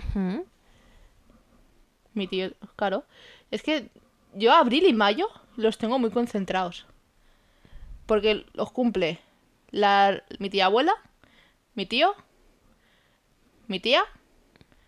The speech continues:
Speaker 2: mi prima, yo, la bendición
Speaker 1: Ujú.
Speaker 2: y un amigo. Sí, y otra amiga. Sí, ocho cumpleaños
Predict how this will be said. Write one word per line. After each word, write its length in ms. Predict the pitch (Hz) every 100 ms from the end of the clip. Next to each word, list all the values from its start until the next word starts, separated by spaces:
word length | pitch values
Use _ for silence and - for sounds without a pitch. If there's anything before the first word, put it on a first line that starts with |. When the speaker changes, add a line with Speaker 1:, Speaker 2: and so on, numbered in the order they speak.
| _ -
Speaker 2:
mi 120 | 185
prima, 320 | 208 262 381 - _ _ _ _ _ _ _ _ _ -
yo, 280 | 226 359 - _ _ _ _ _ _ _ _ _ _ -
la 100 | 202
bendición 500 | 196 190 202 240 330 403 - -
Speaker 1:
Ujú. 240 | 165 - - - - - - -
Speaker 2:
y 80 | 220
un 80 |
amigo. 420 | 226 185 175 175 - _ _ _ _ _ _ _ _ _ _ _ _
Sí, 280 | - 254 262 _ _ -
y 120 | 240
otra 140 | 254
amiga. 300 | 233 202 208
Sí, 240 | - - - _ _
ocho 300 | 240 254 -
cumpleaños 880 | 320 262 214 220 214 247 339 403 -